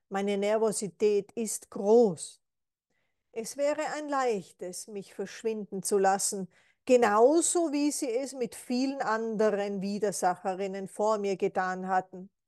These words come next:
In ihren heißen Wüsten verscharrt oder in Salzsäure aufgelöst. Niemand würde mich suchen, eine Vermisstenanzeige aufgeben. Trotzdem,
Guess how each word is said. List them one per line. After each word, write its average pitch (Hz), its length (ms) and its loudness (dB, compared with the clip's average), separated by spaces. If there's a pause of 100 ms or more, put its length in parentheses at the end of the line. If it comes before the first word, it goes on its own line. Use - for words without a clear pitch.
(420)
In 240 200 -2
ihren 220 320 2
heißen 214 540 -2
Wüsten 220 420 0
verscharrt - 1080 -4 (280)
oder 285 840 4
in 294 140 -12
Salzsäure 214 920 0
aufgelöst. 190 880 -2 (760)
Niemand 226 720 -4 (240)
würde 220 320 0
mich 233 260 -8
suchen, 208 600 -8 (220)
eine 220 260 2
Vermisstenanzeige 190 1400 -2
aufgeben. 196 640 -6 (580)
Trotzdem, 190 800 0